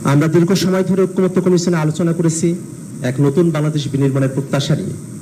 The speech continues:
যেখানে ক্ষমতা কেন্দ্রীভূত না হয়ে বিকেন্দ্রীকরণ হবে, রাষ্ট্র কাঠামোতে পরিবর্তন আসবে, জবাবদিহিতা নিশ্চিত হবে।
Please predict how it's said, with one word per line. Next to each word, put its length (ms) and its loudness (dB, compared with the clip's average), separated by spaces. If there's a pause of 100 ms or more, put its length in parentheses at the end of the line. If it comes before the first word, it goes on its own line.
(400)
যেখানে 380 2 (1300)
ক্ষমতা 340 2
কেন্দ্রীভূত 480 2 (100)
না 120 0
হয়ে 160 -4 (440)
বিকেন্দ্রীকরণ 600 0
হবে, 240 0 (1300)
রাষ্ট্র 280 0
কাঠামোতে 380 0
পরিবর্তন 460 0
আসবে, 280 0 (760)
জবাবদিহিতা 500 0
নিশ্চিত 360 -2
হবে। 200 -4